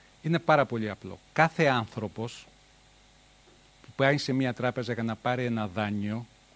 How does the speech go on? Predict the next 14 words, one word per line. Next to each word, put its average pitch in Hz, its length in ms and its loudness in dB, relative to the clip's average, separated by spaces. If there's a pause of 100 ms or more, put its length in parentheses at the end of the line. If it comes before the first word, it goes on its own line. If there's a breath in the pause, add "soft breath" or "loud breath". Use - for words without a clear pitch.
(960)
έχει 160 240 0
μια 165 220 2
πιστοληπτική 131 640 -4
ικανότητα 143 800 -2
κατά 139 380 -4
την 131 140 -4
τράπεζα. 98 560 -4 (100)
Δηλαδή, 123 600 0
η 117 80 -6
τράπεζα 139 460 -2
εξετάζει 127 720 -2
τις 117 260 -4
δυνατότητες 120 840 -4
αποπληρωμής 120 880 -2